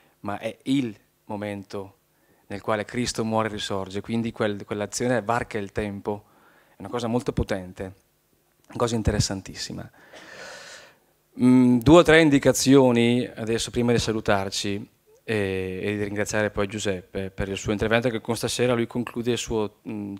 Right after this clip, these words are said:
un ciclo di tre incontri fatto con noi. Allora, per quanto riguarda il sesto anno,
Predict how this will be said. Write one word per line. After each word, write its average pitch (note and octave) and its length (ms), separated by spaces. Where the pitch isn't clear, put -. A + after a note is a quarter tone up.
un G#2 500
ciclo C3 260
di A2+ 120
tre G#2+ 180
incontri G#2 500
fatto G2+ 300
con G2 220
noi. F2+ 320
Allora, B2+ 280
per - 320
quanto D#3+ 260
riguarda C#3 360
il D3 140
sesto B2+ 480
anno, G#2+ 760